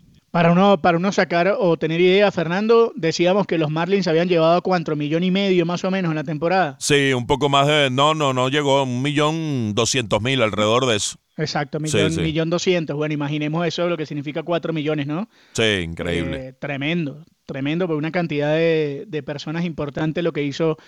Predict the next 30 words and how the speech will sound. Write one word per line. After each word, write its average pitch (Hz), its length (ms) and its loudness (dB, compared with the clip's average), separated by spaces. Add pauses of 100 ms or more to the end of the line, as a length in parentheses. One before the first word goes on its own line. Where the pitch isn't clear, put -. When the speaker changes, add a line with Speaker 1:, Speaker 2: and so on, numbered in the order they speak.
(300)
Speaker 1:
los 165 160 0
Azulejos 151 480 0
de 160 100 0
Toronto 151 360 -2
de 147 80 0
mil 147 160 -2
novecientos 151 560 -2
noventa 143 400 -4
y 139 100 -2
uno. 143 140 -2
Y 143 80 -2
en 143 80 -4
mil 190 160 -2
novecientos 202 500 0
noventa 190 380 0
y 190 80 2
cuatro, 160 480 2 (480)
un 233 180 2
día 254 160 4
como 202 240 2
hoy, 196 160 4
el 165 60 2
legendario 160 400 0
entrenador 170 340 -2
en 180 100 -2
jefe 180 460 -2
de 190 240 0
Miami, 185 440 0
Don 190 180 0
Shula, 208 520 2